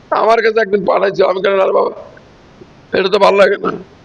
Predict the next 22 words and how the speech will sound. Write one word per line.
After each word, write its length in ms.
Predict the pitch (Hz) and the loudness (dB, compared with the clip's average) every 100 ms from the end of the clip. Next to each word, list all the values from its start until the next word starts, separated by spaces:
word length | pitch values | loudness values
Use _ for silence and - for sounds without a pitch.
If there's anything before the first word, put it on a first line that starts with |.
| _ - - - | _ -20 -14 -4
যেগুলো 300 | 170 190 208 | 0 4 4
আমরা 220 | 202 202 | 4 0
যে 100 | 190 | 0
লোকালি 360 | 185 190 196 | 0 0 -2
পাই 220 | 190 175 175 | 0 -2 -2
সেটা 220 | 170 185 | -2 -2
খুব 180 | 185 185 | -2 -2
ভালো 180 | - | -2
লাগে, 180 | 185 - - | -2 -4 -4
টেস্ট 240 | - 190 - | -2 -2 -4
লাগে", 160 | - - - - - - - - | -8 -8 -20 -20 -20 -20 -20 -2
কিন্তু 220 | 185 180 | 0 2
সিলেটিদের 540 | 165 180 214 208 202 196 | 0 0 0 0 0 0
কাছে 180 | 190 | 0
ভালো 280 | 175 - - - | 0 0 -4 -6
ছিল। 160 | - - - - - - - - - - - | -6 -6 -8 -16 -20 -20 -20 -20 -20 -20 -2
উনি 220 | 226 262 | 0 0
বড় 240 | 254 254 247 240 | 4 6 6 4
বড় 180 | 226 | 2
স্বপ্ন 360 | 196 - 226 247 240 | -2 -4 -2 0 0
দেখেন, 380 | 208 190 - | 0 -2 -2
বড় 160 | 196 202 | 0 0